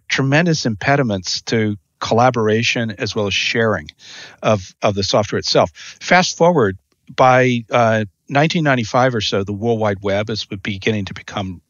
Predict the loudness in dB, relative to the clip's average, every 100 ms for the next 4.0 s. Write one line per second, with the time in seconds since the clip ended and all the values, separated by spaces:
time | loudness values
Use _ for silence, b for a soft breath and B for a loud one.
0 | _ _ -6 -4 -4 -6 -6 -6 -4 -6
1 | -8 B B B B -8 -6 0 2 2
2 | 0 -2 -2 -6 -6 -6 -4 -4 0 2
3 | 2 2 -2 0 0 0 -4 -2 -2 -2